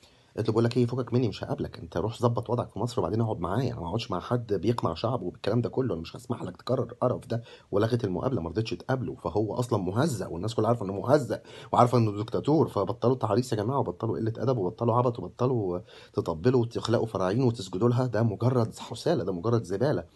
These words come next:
ده لو صحينا الصبح لقينا ترامب باع ولاية من الولايات لدولة تانية، ولا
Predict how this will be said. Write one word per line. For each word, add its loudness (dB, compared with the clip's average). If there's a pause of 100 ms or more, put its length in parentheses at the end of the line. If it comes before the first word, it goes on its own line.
(300)
ده 2
لو 2
صحينا 2
الصبح -2
لقينا 4
ترامب 2
باع 2
ولاية 4
من 2
الولايات 2
لدولة 2
تانية، 2
ولا 0